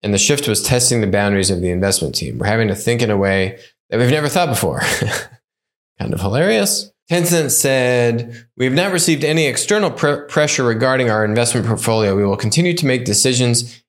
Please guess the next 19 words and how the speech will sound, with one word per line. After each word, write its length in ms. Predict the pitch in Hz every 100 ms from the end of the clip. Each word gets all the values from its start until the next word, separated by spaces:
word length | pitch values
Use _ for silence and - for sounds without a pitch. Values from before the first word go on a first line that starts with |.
| _
independently 920 | 131 131 127 117 101 107 101 101 -
and 140 | 98
in 60 | 98
the 80 | 92
best 260 | 113 120
interest 240 | 95 95 -
of 80 | -
our 100 | -
shareholders." 600 | - 147 139 135 127 -
Okay, 320 | - 98 104
boilerplate. 720 | 127 139 131 - 117 113 117 104
This 200 | 107 123
is 280 | 131 117 104
the, 500 | 107 104 101 101 - -
someone 400 | - 131 127 117
from 180 | 113 107
the 220 | 101 104
Anti-Monopoly 880 | 135 135 127 107 104 160 - 98 92
Agency. 760 | 95 92 90 - 95 98 123